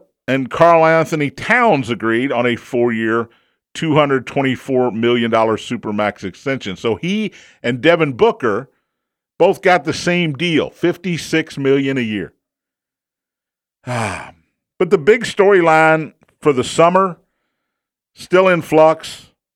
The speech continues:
is what's gonna happen, waiting on the news for Kevin Durant. How about he ends up back in Golden State? It has been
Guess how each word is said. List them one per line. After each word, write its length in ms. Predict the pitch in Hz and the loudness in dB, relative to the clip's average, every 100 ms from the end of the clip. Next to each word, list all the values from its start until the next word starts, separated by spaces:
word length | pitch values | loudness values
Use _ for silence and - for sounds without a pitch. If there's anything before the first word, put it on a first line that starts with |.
| _ - | _ -2
is 680 | 123 127 127 127 123 - - _ _ _ _ _ _ _ _ _ | 0 2 2 0 -4 -10 -20 _ _ _ _ _ _ _ _ _
what's 300 | - 113 151 | -6 -2 -2
gonna 240 | - 160 147 | 0 0 4
happen, 480 | 139 120 139 135 - _ _ _ _ _ _ _ - | 2 2 -2 -4 -10 _ _ _ _ _ _ _ -4
waiting 380 | 120 151 156 147 | 0 2 2 0
on 100 | 143 | 0
the 80 | |
news 420 | 131 120 120 120 - | 0 0 0 -2 -6
for 200 | - 117 | -10 -4
Kevin 320 | 120 101 98 | -2 -2 -2
Durant. 320 | 87 67 - _ _ _ _ _ _ _ _ _ - | -8 -10 -18 _ _ _ _ _ _ _ _ _ -10
How 160 | - 202 | 0 0
about 240 | 226 233 | 2 2
he 160 | 202 143 | 2 0
ends 180 | 156 131 | -2 0
up 220 | 135 - | -2 0
back 340 | 110 127 - - | -2 -2 -6 -8
in 300 | 113 104 98 - | -6 -6 -8 -8
Golden 320 | 107 131 101 | -6 -4 -6
State? 480 | - - 95 131 - _ _ _ _ _ _ _ _ _ _ _ _ _ _ _ _ _ - | -14 -16 -14 -14 -16 _ _ _ _ _ _ _ _ _ _ _ _ _ _ _ _ _ -4
It 140 | 143 | -2
has 280 | 170 156 - | 0 -2 -6
been 380 | - 165 196 | -2 0 0